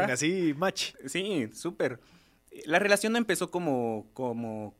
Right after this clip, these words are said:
Speaker 1: o sea, sí, sí fuimos socios desde un inicio, pero no empezó tanto como ahora. Porque obviamente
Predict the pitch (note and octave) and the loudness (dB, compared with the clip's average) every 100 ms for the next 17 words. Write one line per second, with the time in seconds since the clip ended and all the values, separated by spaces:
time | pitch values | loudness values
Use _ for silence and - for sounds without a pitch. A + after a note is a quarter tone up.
0 | _ _ - C3+ D3 C3+ - D#3 F#3 G#3+ | _ _ -14 -4 -2 -2 -4 -6 -2 0
1 | G3+ F3 E3+ F3+ D#3+ B2 C3+ D3 F3 - | 0 -2 -2 -2 -2 -2 0 0 -2 -4
2 | - C#3+ B2 B2 C#3 C#3+ B2 - C#3 C#3 | -4 -2 0 0 0 -2 -4 -4 -4 -2
3 | C#3+ B2+ - _ _ - C#3+ C#3 C#3+ - | -2 -6 -10 _ _ 2 2 0 -6 -6
4 | A#2+ A#2 A#2+ A2 - _ - - _ _ | -6 -4 -4 -6 -14 _ -20 -20 _ _
5 | _ _ C#3 C#3+ D3+ D3 D3+ E3 E3 E3 | _ _ -4 0 -2 0 2 2 0 -2
6 | F3 F3 - | -2 -2 -6